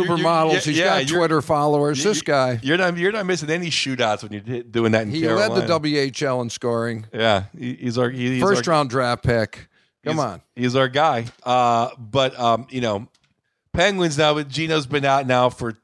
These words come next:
Speaker 1: two weeks. They miss him. Just, you know, hey, Cullen, the old Hurricane guy, he plays hard.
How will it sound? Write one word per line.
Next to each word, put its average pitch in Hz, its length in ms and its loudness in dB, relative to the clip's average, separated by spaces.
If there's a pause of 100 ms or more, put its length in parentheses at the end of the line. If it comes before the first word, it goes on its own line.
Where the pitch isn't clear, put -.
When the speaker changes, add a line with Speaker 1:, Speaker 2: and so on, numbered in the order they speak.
(140)
Speaker 1:
two 123 160 -2
weeks. 120 180 -2
They 151 140 0
miss 151 340 2
him. 139 140 0
Just, 135 340 -4
you 151 140 -6
know, 127 180 0
hey, 147 380 -4 (200)
Cullen, 160 380 2
the 131 140 -2
old 135 320 0
Hurricane 127 500 0
guy, 117 280 2 (440)
he 185 120 -4
plays 135 360 0
hard. 117 260 2